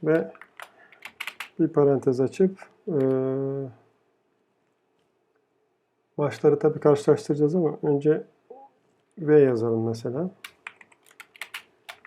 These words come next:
Şimdi birinci parantezimize gelelim. Yani birinci maçın sonucuna bakalım. Manchester, aa,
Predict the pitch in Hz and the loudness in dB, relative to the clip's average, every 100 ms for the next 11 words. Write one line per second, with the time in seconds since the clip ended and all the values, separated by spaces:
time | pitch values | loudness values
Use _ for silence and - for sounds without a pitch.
0 | _ - _ _ _ _ _ _ _ 202 | _ -20 _ _ _ _ _ _ _ -2
1 | 180 139 170 190 190 170 156 135 139 160 | 0 4 6 6 6 4 4 4 0 0
2 | 170 175 147 123 131 131 143 147 143 143 | 0 2 2 0 -2 0 2 2 2 0
3 | 135 147 - 139 131 143 127 120 127 135 | 0 -6 -4 -4 -2 -4 -4 -8 -10 -10
4 | 175 _ _ - _ - - - 156 160 | -10 _ _ -20 _ -20 -14 2 4 4
5 | 180 - 160 160 - - _ _ _ _ | -2 -2 0 0 -2 -20 _ _ _ _
6 | _ _ _ _ _ _ _ _ _ _ | _ _ _ _ _ _ _ _ _ _
7 | _ _ _ _ _ 147 135 135 135 | _ _ _ _ _ -6 -6 -6 -8